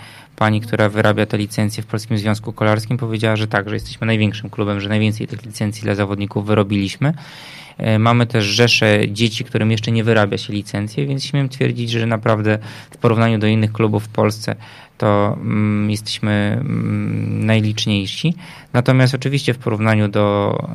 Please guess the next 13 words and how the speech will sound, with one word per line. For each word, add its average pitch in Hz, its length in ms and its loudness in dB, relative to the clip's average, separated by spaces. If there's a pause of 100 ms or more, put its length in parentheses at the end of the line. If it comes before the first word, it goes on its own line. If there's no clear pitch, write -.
(160)
gier 107 240 0
zespołowych, 107 540 -4 (100)
no 107 60 -8
to 107 140 -8
nie 104 120 -4
ma, 104 260 -4
nie 104 160 -6
ma 101 200 -6
porównania. 101 580 -2
Piłka - 280 -8
nożna 98 360 -2
jest 98 260 -6 (320)
absolutnie, 104 680 -2